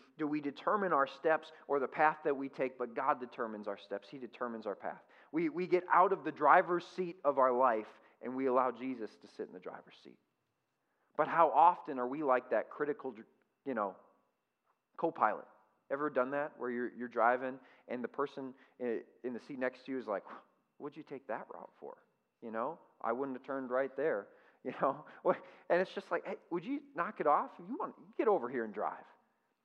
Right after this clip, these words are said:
But how often do we do that to Jesus? "Oh, God, why do we have to go that direction? You know,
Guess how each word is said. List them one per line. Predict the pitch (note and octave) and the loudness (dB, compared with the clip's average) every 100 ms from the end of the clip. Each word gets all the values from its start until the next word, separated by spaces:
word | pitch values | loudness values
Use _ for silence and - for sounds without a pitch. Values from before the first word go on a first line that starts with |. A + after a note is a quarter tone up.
| _ - | _ -2
But | F3+ | 0
how | F#3+ A3 | 4 4
often | G#3+ A#3 | 2 0
do | G3 | -4
we | G#3 | -6
do | G#3 | -2
that | G#3+ G3+ | -2 -2
to | G3+ | -4
Jesus? | E3 G3+ A3 E3 - _ _ _ _ _ _ F#3 | -12 -12 -14 -16 -20 _ _ _ _ _ _ -8
"Oh, | E3+ - | -8 -6
God, | D#3 D#3 | -6 -2
why | G3 | -2
do | B3+ | 0
we | A3 | -4
have | D#3+ | -6
to | D3+ | -4
go | A2+ | -4
that | G2 A2 - | -4 -6 -8
direction? | D2 - - - _ _ _ | -14 -16 -20 -20 _ _ _
You | E3 | -6
know, | D3+ | -4